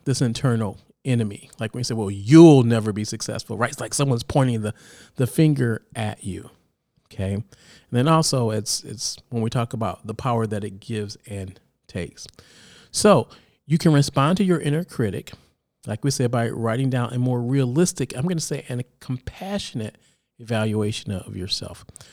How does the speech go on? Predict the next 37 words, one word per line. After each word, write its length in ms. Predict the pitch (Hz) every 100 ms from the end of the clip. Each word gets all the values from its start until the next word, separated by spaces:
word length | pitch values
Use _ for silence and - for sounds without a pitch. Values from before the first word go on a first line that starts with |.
| - _
So 160 | -
then 180 | 170 170
what 160 | 196 196
you 60 |
would 200 | 175 160
do 260 | 151 214 214
is 460 | 160 135 135 127 135
you 100 | 151
would 180 | 135 127
write 640 | 135 120 117 117 135 147 -
these 260 | 131 135 147
responses 720 | 151 - 110 107 117 131 - -
in 120 | 143
the 80 | 139
first 380 | - 247 -
person. 420 | - 107 117 - - _ _
So 400 | - 110 101 127 - _
we 80 | 110
use 320 | 98 101 104
the 220 | - 101 104 _ _
second 400 | - - - 110
person. 360 | 127 156 180 - _ - - - -
Now 180 | 131 170
we're 100 | 190
gonna 160 | 185 165
use 500 | 147 143 139 131 - _ -
the 80 |
first 300 | - 127 120
person. 400 | - 98 104 - - _ - - -
So 280 | - 151 139
in 160 | 165 147
response 600 | 143 - 170 170 175 -
to 260 | - 151
the 120 | 143 139
thought 340 | 147 131 -
like, 280 | 113 113 -
"Well, 420 | 117 113 113 117